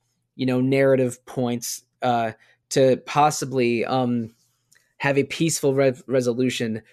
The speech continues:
between the Geth and Quarians. You can convince the Quarians to stand down and stop attacking the deactivated Geth warships.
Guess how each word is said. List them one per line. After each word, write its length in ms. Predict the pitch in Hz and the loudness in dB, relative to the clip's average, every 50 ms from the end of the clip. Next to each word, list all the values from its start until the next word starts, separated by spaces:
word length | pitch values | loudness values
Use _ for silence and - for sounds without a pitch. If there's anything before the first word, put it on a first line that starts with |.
| _ _ - | _ _ -10
between 420 | - 127 - - - 139 139 131 | -10 -8 -8 -4 -4 -2 0 0
the 80 | 123 123 | 0 -2
Geth 320 | 120 123 135 127 120 - | 0 0 0 0 0 -2
and 120 | 123 117 113 | -6 -10 -10
Quarians. 680 | - - 123 120 120 110 104 95 82 82 - - - _ _ _ - | -4 0 2 2 2 0 -2 -6 -6 -10 -14 -16 -20 _ _ _ -6
You 100 | - 131 | -6 -2
can 160 | 143 143 127 | -2 -2 -4
convince 580 | - - 139 139 131 120 139 143 147 - - | -2 -4 -4 -4 -2 -2 -2 -2 -2 -4 -4
the 300 | - 151 139 135 131 123 | 2 4 6 6 6 4
Quarians 540 | 131 - - 139 139 139 139 135 135 127 123 | 2 -2 -2 -2 0 0 2 0 0 -2 -2
to 80 | - 117 | -4 -8
stand 360 | - - 135 127 131 127 123 | -6 -2 -2 -2 0 0 0
down 280 | 123 120 123 127 123 123 | 0 0 0 0 -2 -2
and 100 | 110 - | -4 -6
stop 260 | - 123 117 120 120 | -4 -2 -2 -2 -2
attacking 540 | 123 - - 120 117 120 - 127 127 127 120 | -4 -4 -2 -2 -2 -2 -2 -2 -2 -2 -2
the 80 | 123 | -4
deactivated 720 | 120 117 123 117 113 113 117 - 135 123 123 120 123 123 120 | -4 -2 -2 -2 -2 -2 -2 -4 -4 -4 -2 -2 -2 -2 0
Geth 240 | 127 123 123 - | 0 0 0 0
warships. 540 | - 135 135 135 - - 156 147 - - - | -2 -2 -2 -2 -2 -4 -6 -6 -6 -10 -16